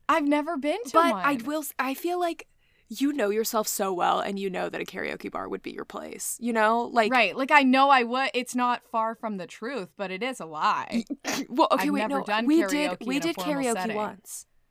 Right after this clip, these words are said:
Speaker 2: Do you not remember?
Speaker 1: Oh, actually, that's true. In front of the senator.
Speaker 2: The senator. Um,
Speaker 1: Actually.
Speaker 2: it was weird. And do you wanna know what song we
Speaker 1: <laughs>
Speaker 2: picked, guys?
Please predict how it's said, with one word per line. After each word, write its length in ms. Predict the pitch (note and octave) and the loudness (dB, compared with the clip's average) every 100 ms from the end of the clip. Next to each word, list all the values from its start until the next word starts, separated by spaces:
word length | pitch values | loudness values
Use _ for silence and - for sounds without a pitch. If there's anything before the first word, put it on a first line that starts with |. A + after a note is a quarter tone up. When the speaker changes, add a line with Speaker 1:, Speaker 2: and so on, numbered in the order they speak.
| _ _ | _ _
Speaker 2:
Do 80 | - | -4
you 60 | A#3 | -2
not 160 | A#3 | -2
remember? 340 | A3+ A3 A3+ A3+ | -4 -8 -6 0
Speaker 1:
Oh, 160 | A#3 | 2
actually, 380 | A3 G#3 - G#3 | 4 2 0 -6
that's 260 | F#3 E3+ - | -4 -6 -8
true. 400 | - E3+ B2+ F#3+ - | -12 -10 -10 -12 -6
In 140 | G#3+ | -4
front 260 | G3+ G#3 G3 | -2 -2 -2
of 100 | F#3 | -4
the 80 | F3+ | -8
senator. 400 | - G3+ F#3+ A3 | -4 -2 0 -2
Speaker 2:
The 60 | |
senator. 720 | C4+ A3+ G#3+ G3+ G3 F#3+ F#3+ - | -2 -2 -4 -4 -6 -6 -6 2
Um, 340 | A3 A3 A3 | 6 6 4
Speaker 1:
Actually. 760 | F#3+ F3 F3 - E3+ D#3+ D#3+ F#3 - | 2 0 -2 -8 -8 -8 -10 -10 -4
Speaker 2:
it 180 | F#4+ | -2
was 180 | F4 E4 | 0 -2
weird. 280 | A#3+ A#3 G#3+ | 0 0 0
And 100 | A3+ | -2
do 80 | A#3+ | -2
you 60 | |
wanna 160 | B3 B3 | -2 0
know 120 | B3+ | 2
what 160 | B3 - | 2 4
song 300 | C5 G#3 B3 | 6 6 4
we 100 | C5+ | 0
Speaker 1:
<laughs> 60 | |
Speaker 2:
picked, 340 | F#4+ E4+ - - | -2 -4 -6 -8
guys? 520 | E4 E4+ F4 - - | -4 -4 -6 -8 -10